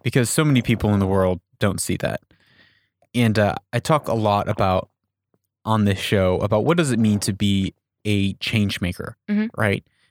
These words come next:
Speaker 1: And it sounds like you are someone who wants to make a change in the world. And it's interesting because the way that I articulate being a change maker, change makers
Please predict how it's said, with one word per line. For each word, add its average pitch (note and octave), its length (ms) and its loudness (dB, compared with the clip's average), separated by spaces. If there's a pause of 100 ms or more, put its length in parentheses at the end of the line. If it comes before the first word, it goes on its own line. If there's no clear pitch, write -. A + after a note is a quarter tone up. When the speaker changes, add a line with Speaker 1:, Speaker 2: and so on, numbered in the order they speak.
(160)
Speaker 1:
And A#2 240 0
it A#2+ 60 -4
sounds E3 260 0
like B2 180 0
you B2+ 140 2
are A2+ 80 2
someone G#2 300 0
who G#2+ 140 0
wants G#2 360 -2
to A#2 80 0
make G2 340 -2 (120)
a - 40 -10
change F#2+ 300 -2
in F#2+ 80 -4
the F#2 60 -2
world. - 360 -6 (880)
And A2+ 360 4 (540)
it's A#2 200 -2
interesting D3 460 0
because G#2 440 0 (680)
the A#2+ 140 -2
way C3+ 220 4
that A2+ 240 2 (120)
I B2 500 2
articulate G#2 800 -2 (160)
being A2 160 0
a F#2 40 -2
change G#2+ 420 -2
maker, F#2 420 -6
change C3 340 0
makers A2+ 440 -2